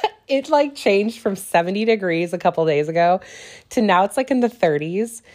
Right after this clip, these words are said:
This is just another one of my excuses to throw right on top of that pile. Um,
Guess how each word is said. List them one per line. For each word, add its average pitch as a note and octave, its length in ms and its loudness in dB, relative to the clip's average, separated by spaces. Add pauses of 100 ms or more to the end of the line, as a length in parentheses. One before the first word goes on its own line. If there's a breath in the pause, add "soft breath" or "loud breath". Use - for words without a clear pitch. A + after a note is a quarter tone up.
(340 loud breath)
This D4 180 2
is F#4 120 -4
just F#4+ 160 2
another F#3+ 440 4
one E3+ 120 2
of E3 80 0
my C#3+ 160 2
excuses C#3 540 -8
to C#3+ 120 -2
throw C3+ 800 0
right C3 260 0
on B2+ 160 -4
top - 280 -6
of - 80 -8
that - 180 -6
pile. - 420 -6 (380 loud breath)
Um, F#3 480 2